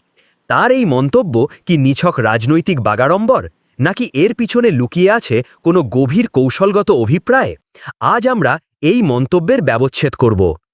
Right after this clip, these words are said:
প্রথমে খুব সংক্ষেপে জেনে নেওয়া যাক, কি ছিল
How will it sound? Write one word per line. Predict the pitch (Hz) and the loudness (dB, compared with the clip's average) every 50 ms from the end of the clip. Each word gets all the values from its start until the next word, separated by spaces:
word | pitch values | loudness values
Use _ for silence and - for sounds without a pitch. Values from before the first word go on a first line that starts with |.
| _ _ _ _ _ | _ _ _ _ _
প্রথমে | - 151 175 - 226 269 226 135 110 110 - _ _ _ | -2 0 0 0 0 0 0 0 -2 -4 -6 _ _ _
খুব | - 214 185 - - - | -2 -2 -2 -2 -6 -4
সংক্ষেপে | 135 143 190 220 190 240 - 269 247 | -2 -2 0 0 0 0 0 0 -2
জেনে | 151 120 127 127 156 170 | 0 0 0 2 2 2
নেওয়া | 185 196 214 220 | 2 2 2 0
যাক, | - 196 104 117 - - - _ _ _ _ | 0 0 -2 -4 -6 -8 -16 _ _ _ _
কি | - 185 247 269 - | 0 2 2 2 0
ছিল | - - 156 165 | -2 -4 0 0